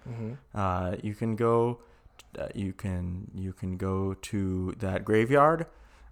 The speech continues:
Speaker 2: If you're gonna venture out into Sheboygan County, go to the graveyard in the, uh, where is that? Where's that graveyard?
Speaker 1: Which one? <laughs>
Speaker 2: The one that's important. The one that Taylor got a citation in for trespassing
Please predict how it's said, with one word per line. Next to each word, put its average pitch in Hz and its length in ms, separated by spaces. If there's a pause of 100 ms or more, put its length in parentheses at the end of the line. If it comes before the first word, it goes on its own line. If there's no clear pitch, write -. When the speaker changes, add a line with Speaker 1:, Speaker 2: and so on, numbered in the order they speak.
(720)
Speaker 2:
If - 120
you're 127 160
gonna 147 160
venture 131 360
out 131 120
into 120 160
Sheboygan 127 420
County, 131 380
go 127 160
to 117 100
the 107 80
graveyard 131 680
in 110 260
the, 104 220
uh, 98 260
where 147 240
is 175 120
that? 170 200 (400)
Where's 170 120
that 180 120
graveyard? 165 540 (680)
Speaker 1:
Which - 280
one? 202 300 (280)
<laughs> 117 120 (600)
Speaker 2:
The - 80
one 180 160
that's 180 200
important. 139 520 (600)
The 151 80
one 175 120
that 165 240
Taylor 156 300
got 135 120
a 127 60
citation 117 560
in - 220 (1200)
for 143 120
trespassing - 800